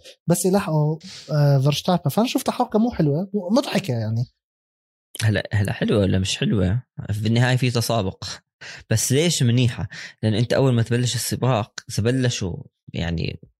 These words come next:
Speaker 2: يعني، بوتس وماكس، لا، يعني، الإطارات، ما في لعبة استراتيجيات، في تسابق.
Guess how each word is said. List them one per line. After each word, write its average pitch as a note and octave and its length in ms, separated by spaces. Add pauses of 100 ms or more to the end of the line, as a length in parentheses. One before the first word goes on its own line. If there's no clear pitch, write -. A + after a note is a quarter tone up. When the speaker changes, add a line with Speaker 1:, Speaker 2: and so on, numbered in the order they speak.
(120)
Speaker 2:
يعني، F#2 240
بوتس A2+ 540
وماكس، G#2 540 (400)
لا، A#2+ 240
يعني، G2 200
الإطارات، A2 520
ما A#2+ 100
في B2 160
لعبة G#2+ 260
استراتيجيات، G#2+ 760
في C#3 120
تسابق. A#2 560